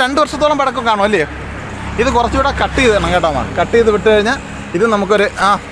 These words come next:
മച്ചന്മാരെ, മൂട്ടിൽ നല്ല രീതിയിൽ വേര് ഇറങ്ങിയിട്ടുണ്ട് കേട്ടോ. നിങ്ങൾക്ക് ഈ, ഏ, വീഡിയോ കുറച്ച് ഷെയ്ക്ക് ആയിട്ടൊക്കെ തോന്നും. കാരണം ഇത് നമ്മൾ പ്രീ പ്ലാൻഡ് ആയിട്ടൊരു വീഡിയോ അല്ല, പെട്ടെന്ന് കണ്ടു. ഇദ്ദേഹത്തെ ആൾക്കാർ അറിയണമല്ലോ,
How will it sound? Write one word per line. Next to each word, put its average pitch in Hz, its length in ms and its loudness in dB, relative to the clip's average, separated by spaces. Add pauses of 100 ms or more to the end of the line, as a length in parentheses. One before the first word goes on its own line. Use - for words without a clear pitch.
(200)
മച്ചന്മാരെ, 190 340 0 (100)
മൂട്ടിൽ 170 220 -2 (100)
നല്ല 175 200 2
രീതിയിൽ 202 200 2 (140)
വേര് 180 180 0
ഇറങ്ങിയിട്ടുണ്ട് 165 360 0
കേട്ടോ. 151 140 0 (440)
നിങ്ങൾക്ക് 247 300 2
ഈ, - 20 0 (240)
ഏ, - 20 2 (240)
വീഡിയോ 233 300 2
കുറച്ച് 226 220 -2 (100)
ഷെയ്ക്ക് 208 320 0
ആയിട്ടൊക്കെ 220 340 0
തോന്നും. 165 200 0
കാരണം 208 180 2
ഇത് 233 80 2
നമ്മൾ 240 140 0 (1000)
പ്രീ 240 120 2 (140)
പ്ലാൻഡ് 254 320 2
ആയിട്ടൊരു 262 380 2
വീഡിയോ 208 280 4
അല്ല, 160 120 0 (540)
പെട്ടെന്ന് 269 420 0
കണ്ടു. 208 200 2 (420)
ഇദ്ദേഹത്തെ 226 300 2 (100)
ആൾക്കാർ 226 320 2
അറിയണമല്ലോ, 240 420 2